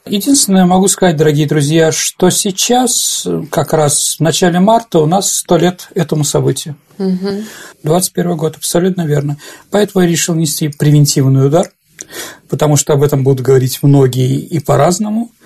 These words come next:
Speaker 1: И чтобы потом не повторяться, и <laughs> потом вы мне не задавали вопросы, а вот такой товарищ сказал такое-то. А вот я решил об этом рассказать вот немножко пораньше, чуть-чуть, чем второе и третье марта. Итак,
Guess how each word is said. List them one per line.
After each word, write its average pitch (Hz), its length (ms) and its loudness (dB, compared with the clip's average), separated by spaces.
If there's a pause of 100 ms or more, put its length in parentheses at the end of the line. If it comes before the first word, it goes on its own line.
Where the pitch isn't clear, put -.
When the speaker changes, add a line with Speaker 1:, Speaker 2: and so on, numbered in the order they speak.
(280)
Speaker 1:
И 175 80 -4
чтобы 151 420 0
потом 147 360 0
не 147 80 2
повторяться, 160 840 -2 (420)
и 160 320 -2 (240)
<laughs> - 240 -20
потом 160 280 0
вы 160 80 4
мне 160 140 2
не 151 60 2
задавали 147 480 4
вопросы, 156 640 0
а 160 100 2
вот 156 200 2
такой 160 260 0
товарищ 165 380 2
сказал 147 400 0
такое-то. 139 720 -4 (580)
А 156 200 0
вот 165 360 4
я 208 160 2
решил 214 400 0
об 160 140 0
этом 160 240 0
рассказать 151 540 -2
вот 139 180 -2 (380)
немножко 208 380 0
пораньше, 143 500 0
чуть-чуть, - 560 -2 (120)
чем 190 400 0 (220)
второе 156 340 2
и - 40 -6
третье - 360 0
марта. - 320 -4 (640)
Итак, 233 400 0